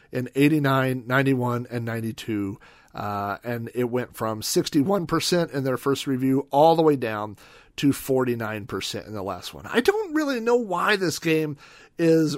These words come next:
rated so low. Um, I don't think it's that much different than other games of that time. I mean, of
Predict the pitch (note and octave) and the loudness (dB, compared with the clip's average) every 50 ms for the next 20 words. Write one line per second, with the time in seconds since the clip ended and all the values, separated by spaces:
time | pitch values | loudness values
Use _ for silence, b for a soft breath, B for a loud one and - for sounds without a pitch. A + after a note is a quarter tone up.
0 | - - B2+ C3+ D#3+ F3 F#3+ F#3+ F#3 F3 D#3+ D#3 C#3 - - - F3 D#3+ D#3 D3+ | -6 -8 -6 -2 2 4 4 4 4 0 0 -2 -4 -4 0 4 6 8 8 8
1 | C#3 C3 B2+ B2 B2+ D#3+ G3 F#3+ C3 A2 G#2 G2 G2+ A2 - b b b b b | 6 4 2 4 6 6 8 6 6 4 0 -2 -2 -4 -6 b b b b b
2 | b b - A2 A#2 A#2+ A#2 A#2 A#2 A2+ A2+ A2+ A2 A2 G#2+ - _ _ _ _ | b b -10 -6 -2 -2 0 0 -2 -2 -4 -6 -10 -12 -16 -18 _ _ _ _
3 | _ _ _ _ _ _ _ _ _ - D3+ D#3 D#3 G#3+ B3 C#4 - - C4 G#3+ | _ _ _ _ _ _ _ _ _ -6 -4 2 4 4 2 4 2 0 2 2
4 | G3+ F3 - - C#3 D3+ F3+ G3 F#3+ F#3 G3 F3+ E3+ - - - F3+ F#3 F3 G3+ | 2 2 2 0 2 2 4 4 4 2 2 0 0 -2 0 2 2 2 2 0
5 | E3+ C#3 - E3 D#3 D3+ - _ - D3 E3 F3+ F3 E3 C#3+ A#2 A#2+ C#3+ D#3+ F3+ | -2 0 0 -2 -2 -2 -8 _ 2 2 4 4 4 2 2 2 0 0 0 0
6 | F3 D#3+ C#3 C3 A#2 G#2+ A#2 C#3 C#3+ C3+ A#2 F#2 - - - - - A#3 A#3+ E3 | 0 -2 -2 -2 -2 -2 -2 0 0 0 0 -4 -8 -12 -10 -2 0 0 2 2
7 | G#2+ G#2+ G2 F#2+ G#2+ A2+ A#2 A#2+ A#2+ A2+ - - C#3 A#2 A#2+ | 0 -2 -4 -6 -8 -8 -6 -8 -8 -10 -6 -6 -6 -6 -6